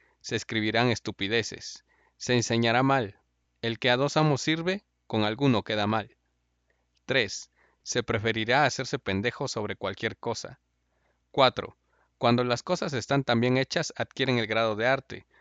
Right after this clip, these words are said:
Por lo tanto, cuando uno se hace bien pendejo, se disfruta, y los demás enseguida lo aprecian.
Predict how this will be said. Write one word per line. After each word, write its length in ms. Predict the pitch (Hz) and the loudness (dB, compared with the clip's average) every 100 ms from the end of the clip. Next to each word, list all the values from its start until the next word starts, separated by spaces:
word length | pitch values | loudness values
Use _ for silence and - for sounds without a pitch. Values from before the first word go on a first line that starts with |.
| _ _ - | _ _ -6
Por 160 | 110 | -2
lo 100 | 107 | -2
tanto, 440 | 101 123 117 82 - | 0 2 2 -2 -8
cuando 280 | - 95 107 | -2 0 2
uno 200 | 139 131 | 4 2
se 140 | - | 0
hace 180 | 113 113 | -2 -2
bien 220 | 98 104 | -2 -2
pendejo, 560 | 107 - 92 110 - - | -2 -2 -2 -6 -8 -10
se 160 | - 104 | -6 -6
disfruta, 560 | 104 156 170 - 90 _ _ - - | -6 -8 -8 -8 -12 _ _ -20 -6
y 100 | 135 | 0
los 180 | 123 127 | 0 2
demás 320 | 135 170 - | 4 4 2
enseguida 540 | 135 110 101 117 120 | -2 -2 -2 -2 -2
lo 100 | 101 | -2
aprecian. 460 | 92 110 104 - | -4 -4 -6 -6